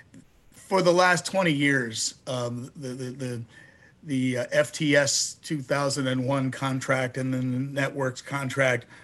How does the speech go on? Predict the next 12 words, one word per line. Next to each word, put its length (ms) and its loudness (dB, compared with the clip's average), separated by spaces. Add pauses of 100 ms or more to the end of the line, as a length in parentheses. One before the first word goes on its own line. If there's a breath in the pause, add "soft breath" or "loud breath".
(260 loud breath)
were 140 2
characterized 800 6
by 400 4 (360 loud breath)
technology 760 4
that 240 0 (200)
served 360 2
its 140 0
purpose 560 2
at 100 -8
the 80 -8
time, 540 2 (560 loud breath)
um, 420 4